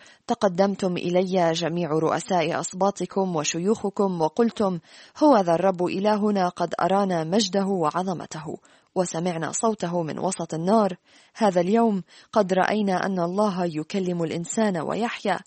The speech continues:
وأما الآن فلماذا نموت؟ لأن هذه النار العظيمة تأكلنا. إن عدنا نسمع صوت الرب إلهنا أيضًا نموت،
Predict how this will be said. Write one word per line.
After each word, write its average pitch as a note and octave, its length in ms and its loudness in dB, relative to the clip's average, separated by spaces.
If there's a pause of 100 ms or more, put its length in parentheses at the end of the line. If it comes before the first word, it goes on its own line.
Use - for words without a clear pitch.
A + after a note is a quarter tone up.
(300)
وأما F3 300 0
الآن G3 380 2 (240)
فلماذا B3 640 0
نموت؟ A3 500 -4 (360)
لأن F3 220 0
هذه E3+ 360 -2
النار F3 380 0
العظيمة F3+ 500 -2
تأكلنا. F#3+ 720 0 (480)
إن G3+ 140 0
عدنا F#3 440 0
نسمع F3+ 580 -2
صوت F3 340 -4
الرب E3+ 340 -2
إلهنا F3 680 -2
أيضًا F#3+ 300 0
نموت، F3 580 -6